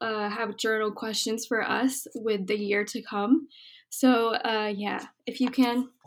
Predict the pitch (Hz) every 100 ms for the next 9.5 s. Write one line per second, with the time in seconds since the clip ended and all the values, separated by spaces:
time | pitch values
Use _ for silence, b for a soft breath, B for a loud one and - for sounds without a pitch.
0 | _ - - - 226 233 233 226 247 -
1 | 220 214 208 202 202 202 208 190 196 196
2 | 196 196 202 196 - 208 202 214 208 208
3 | 208 190 202 202 - 202 - 196 190 -
4 | B B B B _ _ - 220 214 202
5 | - 220 214 220 208 202 - _ _ -
6 | 220 214 208 208 - 208 190 185 196 190
7 | 190 - _ - 208 202 208 214 202 -
8 | 214 - 226 - 214 214 254 240 208 190
9 | 202 190 - 190